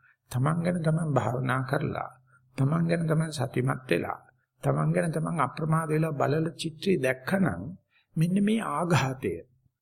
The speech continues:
මගේ ප්‍රියමනාප කෙනාට කරදර කළ අය,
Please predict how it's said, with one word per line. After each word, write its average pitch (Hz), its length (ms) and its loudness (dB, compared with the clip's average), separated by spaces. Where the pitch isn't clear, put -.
මගේ 127 340 0
ප්‍රියමනාප 127 640 0
කෙනාට 127 420 -2
කරදර 131 400 -2
කළ 123 240 -2
අය, 104 220 0